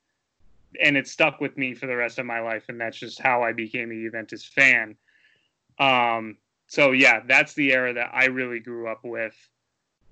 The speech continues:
And it's not gonna surprise anyone that Del Piero is my favorite player of all time. Just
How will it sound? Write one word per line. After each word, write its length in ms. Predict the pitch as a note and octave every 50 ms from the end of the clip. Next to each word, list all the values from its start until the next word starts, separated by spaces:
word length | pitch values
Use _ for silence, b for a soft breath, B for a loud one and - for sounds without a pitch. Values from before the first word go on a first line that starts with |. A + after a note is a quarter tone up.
| - - -
And 500 | C#3 C3+ C3 B2 B2 B2 A#2+ A#2 A2+ A2+ - - _ _ _ _ _ _ _ -
it's 180 | C#3+ B2+ -
not 200 | D3 D3 D3 D3
gonna 140 | D3+ D3+ C#3+
surprise 440 | C#3+ - C3+ C3+ C#3+ C3+ C3 B2 B2
anyone 480 | C3 B2+ B2+ B2+ B2 B2 B2 A#2+ A#2+
that 300 | A#2+ A#2 A#2 A#2+ A#2 A2+
Del 180 | A2 C3+ B2+ B2
Piero 460 | A#2+ - C3 C3 B2 A#2+ A#2+ A#2 A#2
is 100 | A#2 A2+
my 160 | B2 A#2+ A#2
favorite 360 | A2+ B2+ B2+ B2 A#2+ B2+ B2 -
player 440 | B2+ A#2+ A#2 A#2 A#2 A2+ A2+ A2+ _ _ _ _ _ _ _ -
of 160 | D3+ D#3 D3+
all 160 | D#3+ D3+ C#3+
time. 520 | C3+ - C#3 C3 C3 C3 B2+ B2+ B2 A#2 _ _ _ _ _ _ _ _ _ _ _ - _ _ - - - C#3
Just 320 | B2 C3+ C3+ - - _